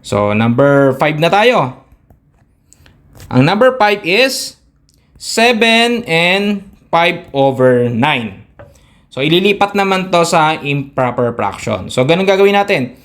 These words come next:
Seven times nine plus five. Di ba? Ganun. Lagi namang kokopyahin yung denominator na nine, yung numerator na lang.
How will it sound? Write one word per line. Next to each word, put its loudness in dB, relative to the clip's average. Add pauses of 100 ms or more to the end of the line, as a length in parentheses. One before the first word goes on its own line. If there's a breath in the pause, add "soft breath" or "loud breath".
(220 loud breath)
Seven -2
times 0
nine 0 (960 soft breath)
plus 0
five. 0 (680)
Di -8
ba? 2
Ganun. -2 (1000 soft breath)
Lagi 0
namang 0
kokopyahin 0
yung -2
denominator 0
na 0
nine, -2 (480 loud breath)
yung 2
numerator 0
na -10
lang. -4